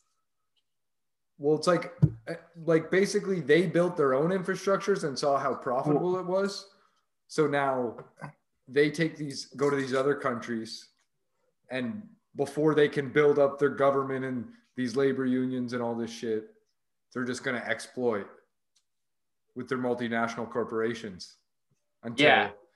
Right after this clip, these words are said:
Speaker 1: it runs dry.
Speaker 2: Well
Speaker 1: And then once the governments change the laws,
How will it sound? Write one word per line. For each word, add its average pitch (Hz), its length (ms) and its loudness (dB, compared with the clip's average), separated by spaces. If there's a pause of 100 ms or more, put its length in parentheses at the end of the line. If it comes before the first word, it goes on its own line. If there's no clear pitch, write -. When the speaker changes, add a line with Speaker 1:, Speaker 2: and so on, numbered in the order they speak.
(200)
Speaker 1:
it 123 160 -4
runs 123 300 -2
dry. 131 300 4
Speaker 2:
Well 117 60 0
Speaker 1:
And 117 140 -4
then 113 180 -4
once 127 260 -6
the 131 100 -4
governments 117 540 -4
change 123 340 -4
the 113 80 -6
laws, 113 520 0